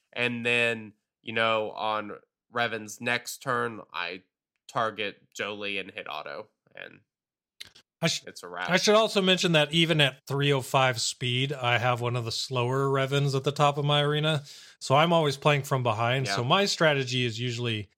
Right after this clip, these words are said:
Speaker 2: how to win when you're not the first person going. So there's also that.
Speaker 1: Yep. Hundred percent. I agree.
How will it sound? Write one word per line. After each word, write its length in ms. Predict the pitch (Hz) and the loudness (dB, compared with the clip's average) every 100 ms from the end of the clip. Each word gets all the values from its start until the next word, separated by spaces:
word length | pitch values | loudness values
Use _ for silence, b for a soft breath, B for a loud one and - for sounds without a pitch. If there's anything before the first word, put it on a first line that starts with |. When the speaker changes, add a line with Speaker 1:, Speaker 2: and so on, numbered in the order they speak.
| _ _ _ _ | _ _ _ _
Speaker 2:
how 120 | 139 | 0
to 100 | 135 | 2
win 480 | 123 127 123 123 131 131 | 2 2 2 0 -2 -4
when 160 | 123 | -4
you're 100 | 117 | -2
not 220 | 113 117 - | 0 -2 -4
the 60 | |
first 300 | - 117 - | -4 -6 -4
person 300 | 147 113 110 | -8 -6 -6
going. 380 | 110 107 95 95 - | -6 -8 -10 -14 -14
So 340 | - 110 101 123 _ _ _ _ _ - | -10 -10 -10 -20 _ _ _ _ _ -10
there's 180 | 127 113 | -6 0
also 240 | 123 - 110 | -2 -2 -10
that. 220 | 101 98 _ _ - | -12 -14 _ _ -8
Speaker 1:
Yep. 180 | 113 - _ _ _ _ _ _ _ _ _ _ _ _ _ _ _ _ - | -8 -8 _ _ _ _ _ _ _ _ _ _ _ _ _ _ _ _ -12
Hundred 140 | 104 120 | -8 -8
percent. 320 | - 156 147 - _ _ _ _ _ _ _ _ _ _ _ _ - | -8 -6 -6 -8 _ _ _ _ _ _ _ _ _ _ _ _ -4
I 300 | 107 113 - | -2 -2 -6
agree. 520 | 107 - 104 110 76 | -16 -14 -14 -14 -16